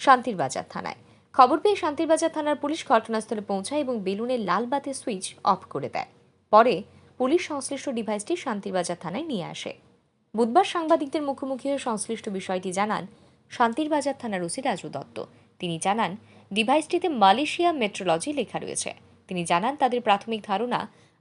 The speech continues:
আবহাওয়া সংক্রান্ত কোনো যন্ত্র হতে পারে এটি। গোটা ডিভাইসটি বুধবার ফরেন্সিক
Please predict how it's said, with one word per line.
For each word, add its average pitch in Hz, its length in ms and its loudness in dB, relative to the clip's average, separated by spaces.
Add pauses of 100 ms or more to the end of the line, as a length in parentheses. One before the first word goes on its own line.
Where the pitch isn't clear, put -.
(140)
আবহাওয়া 294 400 4
সংক্রান্ত 285 400 -2
কোনো 254 120 0 (100)
যন্ত্র 180 260 2 (100)
হতে 185 220 -8
পারে 180 160 -2 (160)
এটি। - 180 -10 (420)
গোটা 190 260 0
ডিভাইসটি 220 400 0
বুধবার 247 300 0
ফরেন্সিক 226 400 -2